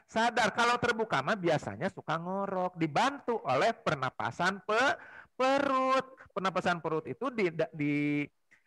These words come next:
apa, dilakukan oleh yang namanya melalui pernapasan melalui mu-, mulut. Seperti itu. Ya. Nah, itu. Oke, organ yang pertama itu adalah rongga hi-, hidung.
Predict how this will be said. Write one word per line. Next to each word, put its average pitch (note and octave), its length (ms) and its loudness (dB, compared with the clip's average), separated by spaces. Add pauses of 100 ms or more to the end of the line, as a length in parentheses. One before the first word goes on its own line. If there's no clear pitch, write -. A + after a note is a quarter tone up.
(180)
apa, G#3+ 240 0
dilakukan F#3+ 480 0
oleh E3+ 320 2
yang F3+ 80 0
namanya D3+ 400 -2
melalui D#3 400 0
pernapasan F3+ 640 -4
melalui C#3 400 -2
mu-, G#3 400 -2 (320)
mulut. E3+ 560 -6
Seperti B3 560 -4
itu. A#3 240 -2 (880)
Ya. A3 240 2 (560)
Nah, D#3+ 400 0
itu. D3+ 320 0 (800)
Oke, A#3 220 2
organ G3+ 420 2
yang B3+ 160 0
pertama B3+ 400 2
itu B3 160 -2
adalah A#3+ 400 4
rongga G#3 320 2
hi-, A#3+ 320 0 (400)
hidung. F3 640 -2